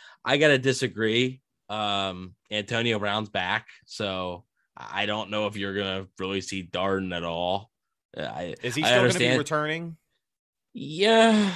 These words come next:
Speaker 1: yeah. I think Jadon Mickens is fine, and he was returning at practice, so we'll see what happens.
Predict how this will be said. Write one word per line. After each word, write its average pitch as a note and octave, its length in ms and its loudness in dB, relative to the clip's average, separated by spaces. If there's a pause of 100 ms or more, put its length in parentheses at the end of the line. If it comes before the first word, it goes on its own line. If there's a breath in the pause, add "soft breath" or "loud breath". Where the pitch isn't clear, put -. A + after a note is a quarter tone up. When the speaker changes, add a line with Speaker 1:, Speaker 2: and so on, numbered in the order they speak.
Speaker 1:
yeah. D#3 880 4
I A#2 80 0
think F3+ 380 -2
Jadon G3 480 2
Mickens F#3 380 -2
is E3+ 160 -6
fine, F3 500 0
and A2+ 160 -8
he C3 140 0
was C#3 180 0
returning D3 420 -2
at C3 140 -4
practice, C#3 500 -4
so A2 240 0
we'll A2 400 -2
see B2+ 240 0
what B2 140 2
happens. B2 640 -4